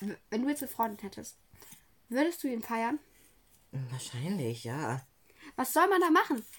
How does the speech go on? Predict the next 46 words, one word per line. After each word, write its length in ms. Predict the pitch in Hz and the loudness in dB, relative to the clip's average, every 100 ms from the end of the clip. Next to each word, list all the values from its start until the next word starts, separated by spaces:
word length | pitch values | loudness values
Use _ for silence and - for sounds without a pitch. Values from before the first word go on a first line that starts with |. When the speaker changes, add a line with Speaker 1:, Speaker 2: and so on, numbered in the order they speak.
| - | -10
Speaker 2:
Man 240 | 135 185 | -2 0
gibt 200 | 143 - | 0 -2
sich 120 | 180 180 | 0 0
doch 140 | 180 | 0
dann 160 | 175 165 | 0 0
wahrscheinlich 380 | 165 180 180 | 0 0 0
auch 120 | 147 - | -4 -2
Geschenke 480 | 156 - 170 247 294 | -4 0 0 2 0
und 140 | 117 | 0
so 80 | 123 | 0
und 120 | 135 | 0
verbringt 300 | 135 156 151 117 | 0 0 0 0
einfach 240 | 143 135 | -4 -4
den 140 | 156 | -6
Tag 320 | 160 - - - | -2 -2 -2 -6
zusammen. 360 | 113 85 117 - - | -6 -4 -4 -8 -8
Speaker 1:
Ja, 160 | - 254 | 0 0
das 160 | 226 | 0
kann 120 | - 262 | 0 2
man 100 | 240 | 2
ja 80 | |
tun, 360 | 233 - 320 277 | -2 0 2 2
aber 320 | 180 208 196 - _ _ _ - | 4 4 2 -2 _ _ _ -4
muss 200 | 240 285 | -2 0
es 140 | 349 | 0
dafür 260 | 302 - 254 | -2 -2 -4
einen 140 | 190 | -4
extra 300 | 220 - 240 | -8 -6 -6
Tag 360 | 196 - 214 - | -6 -8 -10 -6
geben? 260 | 269 285 302 | 0 0 0
Speaker 2:
<laughs> 300 | - - - | -4 -10 -6
Das, 200 | - - | -4 -4
Speaker 1:
Das 80 | 427 | -4
Speaker 2:
ich 100 | 370 | 2
Speaker 1:
ist 180 | 330 330 | 4 8
doch 160 | 330 | 10
dann 140 | 339 320 | 10 10
Speaker 2:
glaube 60 | |
Speaker 1:
voll 280 | 392 381 466 453 | 12 12 12 4
gezwungen. 720 | - 233 320 605 403 254 262 - _ - - 381 - | 4 8 10 12 10 8 4 -4 _ -8 -4 -2 2
Speaker 2:
Das 240 | 202 - | 2 2
stimmt 260 | - 269 - | 0 0 6
dann 160 | 185 180 | 6 8
auch 340 | 220 - - | 8 8 6
wieder 300 | 165 143 156 | 2 4 6
irgendwie. 500 | 156 151 147 - 202 | 4 2 0 0 0